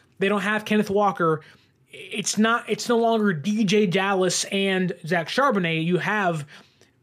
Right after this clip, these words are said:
I don't wanna call it a two-headed monster. You got a two-headed puppy? I, I don't know. Uh, wh-, whatever you wanna say,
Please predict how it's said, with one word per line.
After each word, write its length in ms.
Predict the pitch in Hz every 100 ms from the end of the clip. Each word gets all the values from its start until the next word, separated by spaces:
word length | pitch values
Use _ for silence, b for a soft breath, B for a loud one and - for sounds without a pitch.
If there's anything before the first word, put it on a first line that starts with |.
| _
I 60 | 202
don't 140 | 240
wanna 180 | 240 233
call 240 | 220 220 220
it 80 |
a 60 | 180
two-headed 520 | - - 208 208 143
monster. 800 | 143 190 240 - 277 277 277 262 B B B B B B _ _ _
You 120 | 185
got 180 | 190 214
a 60 |
two-headed 580 | 180 - 226 220 170 143
puppy? 580 | - 254 254 285 294 - -
I, 260 | 220 208
I 20 | 262
don't 120 | 220
know. 360 | 208 233 262 262
Uh, 180 | 254 196
wh-, 280 | 190 214 226
whatever 220 | 247 294
you 80 | 294
wanna 160 | 240 214
say, 500 | - 262 190 214